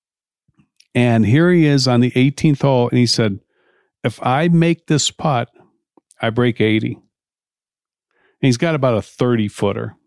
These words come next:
so the chances are not good. But anyway, he hits, he hits his putt, and he actually hit a good putt, and it missed by, like, an inch. And he taps in for eighty, and that's probably, like, the, the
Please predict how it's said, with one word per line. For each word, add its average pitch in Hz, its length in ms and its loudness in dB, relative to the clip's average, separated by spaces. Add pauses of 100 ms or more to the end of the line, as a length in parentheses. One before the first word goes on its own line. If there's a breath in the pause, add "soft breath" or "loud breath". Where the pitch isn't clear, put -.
(300)
so 147 80 0
the 123 140 0
chances 131 540 -2
are 101 100 0
not 98 320 -4
good. 110 360 -6 (1080 soft breath)
But 131 100 0
anyway, 120 500 2
he 127 240 2
hits, - 680 -4 (280)
he 143 260 0
hits 165 260 0
his 143 180 0
putt, 117 380 -4 (240)
and 120 160 0
he 123 100 2
actually 156 340 -2
hit 107 100 0
a 104 60 -4
good 104 220 -4
putt, 110 320 -4 (240)
and 117 160 0
it 113 160 -4
missed 135 440 0
by, 117 140 0
like, 107 240 -2
an 110 160 -4
inch. 101 560 -6 (1500)
And 107 100 0
he 110 80 2
taps 120 420 -4
in 110 140 0
for - 220 -4
eighty, 110 440 0
and 117 100 0
that's 143 220 0
probably, 151 520 -2
like, 113 300 0 (100)
the, 104 180 -2 (140)
the 104 320 -4